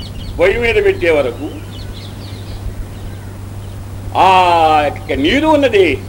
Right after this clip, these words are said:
అరే, అరే, అరే, అరే, మా స్నేహితునికి పాలున్నాయి, పాలకు ఎంత బాధ కలిగింది,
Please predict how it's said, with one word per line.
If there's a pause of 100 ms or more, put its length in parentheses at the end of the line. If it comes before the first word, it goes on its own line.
(280)
అరే,
అరే,
అరే,
అరే,
మా
స్నేహితునికి (1300)
పాలున్నాయి, (340)
పాలకు
ఎంత
బాధ
కలిగింది,